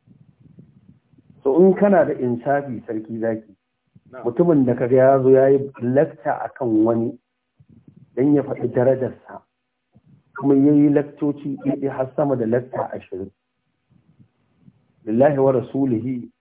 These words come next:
Speaker 1: ka je ka ɗauko lakta guda ɗaya, eh?
Speaker 2: Na'am.
Speaker 1: Ka maƙale mata ka ce shi ɗin nan maƙiyin Ahlul Baiti ne?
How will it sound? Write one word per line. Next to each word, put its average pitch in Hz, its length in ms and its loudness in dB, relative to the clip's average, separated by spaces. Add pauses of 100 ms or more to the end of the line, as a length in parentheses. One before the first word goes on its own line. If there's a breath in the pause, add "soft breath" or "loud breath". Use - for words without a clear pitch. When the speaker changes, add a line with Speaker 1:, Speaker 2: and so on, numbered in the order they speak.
(800)
Speaker 1:
ka 175 140 4
je 127 120 0
ka - 120 -8
ɗauko - 340 -6
lakta 127 340 2
guda 110 300 0
ɗaya, 127 400 0 (1300)
eh? 123 240 0 (1040)
Speaker 2:
Na'am. 180 360 -20 (440)
Speaker 1:
Ka 110 80 -2
maƙale 131 500 4
mata 143 220 0
ka - 140 -6
ce 131 260 -2 (140)
shi 151 180 -4
ɗin 156 200 0
nan 143 260 -2 (680)
maƙiyin 127 480 0
Ahlul 135 320 0
Baiti 131 300 0
ne? 127 180 -6